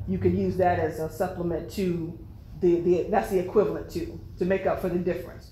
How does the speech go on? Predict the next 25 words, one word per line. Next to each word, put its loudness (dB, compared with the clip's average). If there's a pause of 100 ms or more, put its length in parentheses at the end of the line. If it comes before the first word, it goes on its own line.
(120)
So -2
that 6
would 2
basically 2
be 2
equivalent 2
to -2
your 0
four-year -4
degree, 0
but -2
you -4
make -2
it -2
up -2
in -4 (180)
associate's -2
degree -4
and -4
certifications. -10
Does -18
that -4
answer -2
your 0
question? -4